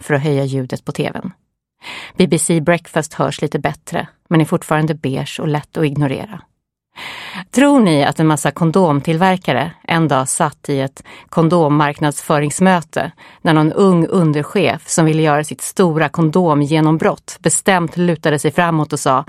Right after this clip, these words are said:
"Har någon av er tänkt på hur sexigt det är med glänsande lila aluminiumfolie?" "Jag är säker på att det är exakt vad som hände",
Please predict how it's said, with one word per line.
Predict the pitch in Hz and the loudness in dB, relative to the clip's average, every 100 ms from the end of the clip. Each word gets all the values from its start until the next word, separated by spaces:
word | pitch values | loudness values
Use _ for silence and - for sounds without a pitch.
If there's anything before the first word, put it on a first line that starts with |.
| - - - _ _ _ | -12 -20 -20 _ _ _
"Har | 240 | 2
någon | 240 247 202 | 4 4 2
av | 160 | 2
er | 151 139 | 0 -2
tänkt | - 190 170 - | 0 2 2 0
på | 135 | -4
hur | 156 | -2
sexigt | - - 208 - - 190 - - - | -2 0 -2 -4 -4 -2 -4 -10 0
det | 165 | 2
är | 143 | 2
med | 139 135 131 127 | 0 0 -2 2
glänsande | 175 165 160 185 170 151 139 | 2 2 0 2 2 2 2
lila | 185 175 139 120 - | 2 2 0 -4 -6
aluminiumfolie?" | 156 160 175 147 135 180 147 127 - _ _ _ _ _ _ _ _ _ _ | -2 2 4 2 0 -2 -4 -8 -12 _ _ _ _ _ _ _ _ _ _
"Jag | 190 156 | 2 2
är | |
säker | 131 139 160 | 0 -2 -2
på | 143 | -4
att | 135 | -2
det | |
är | 131 | -4
exakt | - - 180 - - | -6 -4 -4 -4 0
vad | 104 | 0
som | 123 | 2
hände", | 135 - | -2 -2